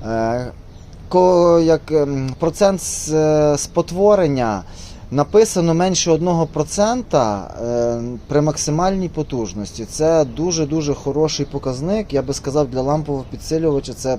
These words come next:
ну, прекрасний показник. При тому всьому там було розписано, що при, там, потужності, там, три-п'ять ватт його там взагалі, там, нуль цілих, там,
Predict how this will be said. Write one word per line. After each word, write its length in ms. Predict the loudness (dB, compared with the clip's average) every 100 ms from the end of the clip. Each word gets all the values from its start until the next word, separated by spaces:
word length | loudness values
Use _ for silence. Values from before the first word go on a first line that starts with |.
| -4
ну, 200 | -6 -6
прекрасний 540 | -8 -2 0 0 -4 -12
показник. 420 | -12 -14 -12 -12 -12 -16 -16 -16 -6
При 100 | 0
тому 220 | 2 2
всьому 320 | 0 -2 -2
там 180 | -2 -2
було 220 | 2 2
розписано, 760 | 2 0 0 0 0 0 0 -2 -4 -10
що 420 | -4 2 4 4 2
при, 360 | 0 2 2 0
там, 220 | -2 -4
потужності, 760 | -6 -6 -4 -4 -6 -8 -8 -4
там, 220 | -4 -2
три-п'ять 640 | -2 0 0 2 4 2 0
ватт 380 | 2 2 0
його 500 | -6 -4 -4 0 -2
там 200 | -2 -6
взагалі, 480 | -6 -6 -4 -2 -2
там, 280 | -2 -6 -4
нуль 200 | -2 -4
цілих, 460 | -4 -6 -4 -4 -4
там, 300 | -6 -6